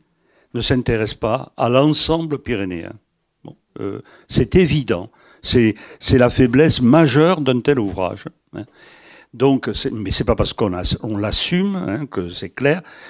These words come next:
qu'on, on se donne de bonnes raisons. Euh, alors, euh, en, en donnant un peu le, quelques lignes à tous les collaborateurs au départ pour leur dire, euh,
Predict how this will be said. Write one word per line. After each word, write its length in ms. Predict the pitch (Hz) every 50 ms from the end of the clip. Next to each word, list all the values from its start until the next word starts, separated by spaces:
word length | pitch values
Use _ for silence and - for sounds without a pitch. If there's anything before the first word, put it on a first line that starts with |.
| - _
qu'on, 640 | - 120 104 98 95 90 87 85 80 80 82 82 87 _ _ - - - - _ _ _
on 200 | - 104 104 -
se 120 | - -
donne 520 | 101 101 120 135 123 110 101 98 95 92
de 100 | 87 -
bonnes 220 | 101 95 113 110 107
raisons. 360 | 98 107 113 101 110 90 87 _ - - - - - - - - - - - _ _ -
Euh, 500 | 147 143 139 139 131 127 131 - - - - - -
alors, 460 | - 165 156 139 120 104 - - - _ _ - - _ _ _ _ _ _ _ _ _ _ _ _ _ - _ _ -
euh, 240 | 156 135 123 120 120 120 - - - 208 - -
en, 460 | - 156 135 131 127 120 117 120 - -
en 140 | - 151
donnant 400 | 143 143 143 151 143 147 160 165
un 140 | 151 127 127
peu 260 | 123 - - 147 151
le, 440 | 143 131 107 98 98 98 95 95 95 - - _ _ _ - _
quelques 260 | - 117 104 - - -
lignes 540 | 110 104 120 151 180 185 180 180 185 180 - _ _ _ _ _ _
à 140 | - 113 101
tous 180 | - - 147 131
les 120 | 123 110
collaborateurs 720 | - 131 117 110 104 107 107 101 101 98 - 147 156 143
au 100 | 151 123
départ 580 | 104 - 110 107 - - 127 127 143 156 165 -
pour 240 | _ - - 95 95
leur 180 | 101 98 85
dire, 360 | 107 104 113 123 123 120 101 101
euh, 280 | 95 95 95 98 87